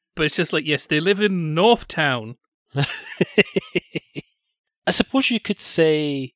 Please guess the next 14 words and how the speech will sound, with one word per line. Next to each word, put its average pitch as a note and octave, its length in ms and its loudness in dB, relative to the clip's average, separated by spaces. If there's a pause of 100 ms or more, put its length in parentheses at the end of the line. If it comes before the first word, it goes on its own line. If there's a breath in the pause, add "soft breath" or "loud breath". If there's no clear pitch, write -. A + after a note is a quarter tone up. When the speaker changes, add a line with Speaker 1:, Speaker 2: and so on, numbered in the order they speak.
(540)
Speaker 2:
that B2+ 840 -4 (320)
at B2+ 180 -8
this G3+ 260 0
time, G#2+ 500 -4 (260)
given C3 440 -2
that A2 300 -6 (220)
this B2 440 -8
is A#2+ 480 -8
our A2 200 -6
first - 840 -6 (400)
big A2+ 440 0 (360)
Northern A2+ 640 -2 (100)
sitcom, - 680 -10 (380)
that A#2+ 420 -2